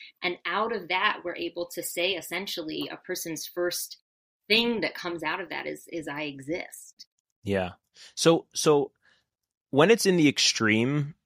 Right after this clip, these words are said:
Speaker 2: it's, so I, I once had a,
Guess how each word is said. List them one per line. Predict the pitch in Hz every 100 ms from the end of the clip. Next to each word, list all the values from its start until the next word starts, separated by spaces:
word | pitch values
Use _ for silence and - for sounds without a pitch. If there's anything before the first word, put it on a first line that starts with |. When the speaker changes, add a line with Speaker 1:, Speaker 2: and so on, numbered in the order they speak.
| _ _ _ _ _ _ _ -
Speaker 2:
it's, | 120 - - - - - _ _ _ _ _ _ -
so | - 143
I, | 123 127 -
I | 127
once | 127 135
had | 139 110
a, | 104